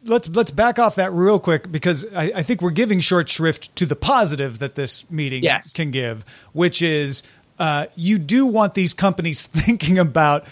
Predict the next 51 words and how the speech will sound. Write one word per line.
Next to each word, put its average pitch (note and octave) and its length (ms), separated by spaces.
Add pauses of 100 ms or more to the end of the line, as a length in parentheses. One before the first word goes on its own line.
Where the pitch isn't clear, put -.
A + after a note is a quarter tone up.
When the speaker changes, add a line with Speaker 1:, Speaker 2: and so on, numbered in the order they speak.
(260)
Speaker 1:
very E3 460
obvious F3+ 520
things E3+ 220
that E3 100
we D3+ 160
don't G3+ 340
want D3+ 180
to C3+ 80
happen B2+ 300
ahead C#3 240
of D#3 100
time, A#2+ 320
rather F3+ 240
than E3 160
getting D#3 240
caught D#3+ 240
with C#3+ 80
their C3+ 120
pants D#3+ 280
down B2+ 240
like B2 140
they B2+ 100
did A#2+ 220
in G#2+ 60
twenty A2+ 180
sixteen. B2 420 (1000)
Speaker 2:
Y-, A#2+ 180 (380)
yes, C#3+ 480
although C#3+ 480 (180)
I C3 160
would C3+ 280
say C#3 320
temper D3 400
your C3+ 180
expectations, A#2 720
because C3+ 320
I C#3+ 80
don't D3+ 240
know C#3+ 140
if C3 120
there B2+ 140
Speaker 1:
I, B2 60
Speaker 2:
are A#2 100
answers A2+ 300
Speaker 1:
again, E3+ 200
Speaker 2:
to B2 60
these. F#2+ 200
Speaker 1:
again, D#3 320
I'm C#3+ 100
not G3 220
saying F3+ 440